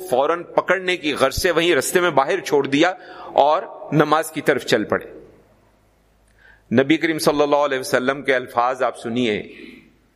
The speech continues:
آپ نے کہا کہ یہ سامان یہاں پہ رکھا گیا، مفہوم عرض کر رہے ہیں، یہاں سامان رکھا ہے،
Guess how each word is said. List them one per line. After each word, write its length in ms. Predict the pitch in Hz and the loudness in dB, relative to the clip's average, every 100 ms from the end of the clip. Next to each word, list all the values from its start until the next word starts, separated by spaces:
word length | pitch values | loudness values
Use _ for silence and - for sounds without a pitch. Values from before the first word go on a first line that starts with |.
| _ _ _ _ _ _ _ _ _ _ _ | _ _ _ _ _ _ _ _ _ _ _
آپ 200 | - 120 | 0 0
نے 100 | 147 | -2
کہا 160 | 143 156 | -2 -4
کہ 120 | 170 | -2
یہ 100 | 160 | -4
سامان 600 | 151 135 127 127 143 156 | 0 -2 0 -2 0 -2
یہاں 240 | 151 147 147 | -2 -2 -2
پہ 100 | 139 | -2
رکھا 280 | 120 143 | 0 0
گیا، 160 | 143 135 | 2 0
مفہوم 380 | 131 117 147 127 | 0 -2 0 0
عرض 180 | 117 - | 0 0
کر 140 | 123 | 0
رہے 100 | 139 | 2
ہیں، 80 | 147 | 2
یہاں 240 | 131 147 | 0 -2
سامان 500 | 151 139 135 151 156 | -2 -2 0 -2 -2
رکھا 420 | 131 135 143 131 123 | -6 0 0 0 2
ہے، 280 | 147 170 | 2 2